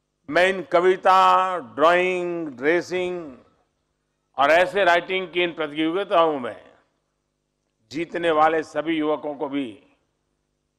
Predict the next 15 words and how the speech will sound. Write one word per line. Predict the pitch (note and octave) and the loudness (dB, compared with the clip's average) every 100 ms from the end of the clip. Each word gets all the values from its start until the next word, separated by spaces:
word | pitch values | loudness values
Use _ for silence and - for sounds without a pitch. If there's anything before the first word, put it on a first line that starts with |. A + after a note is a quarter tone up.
| - | -4
बहुत-बहुत | C3+ D#3 C#3+ C#3 | -2 0 2 0
बधाई | C3 B2 C#3 C3+ | 0 -2 -2 -2
देता | A#2+ G#2+ G2 | -6 -12 -18
हूं। | - _ _ _ _ _ _ _ _ - _ - - _ _ - - - - - - - - - - - - - - | -20 _ _ _ _ _ _ _ _ -20 _ -20 -20 _ _ -20 -20 -20 -20 -20 -20 -20 -20 -20 -20 -20 -20 -20 0
हर | F#3+ A3 | 4 6
बार | G#3+ A3 A3+ | 6 6 4
की | A#3 | 0
तरह | A3 G#3 A3 B3 - - - - - - _ _ _ - _ _ _ _ A#2+ | 2 4 6 4 -2 -16 -20 -20 -20 -20 _ _ _ -20 _ _ _ _ _
बड़ी | E3+ G3+ A3 | 0 0 -4
संख्या | E3 F3 D3+ F3 | -8 -8 -4 -4
में | F#3 B2+ G2 _ _ _ _ _ _ _ _ _ _ _ C3+ | -4 -8 -12 _ _ _ _ _ _ _ _ _ _ _ 0
हमारे | E3+ E3+ | 2 4
एनसीसी | E3+ F#3 F3+ F#3+ D#3+ G#3 G#3+ | 4 2 -4 -14 -12 -4 0
और | F#3 | 2
एनएसएस | D#3 E3+ F3+ F3 | 2 0 -4 -6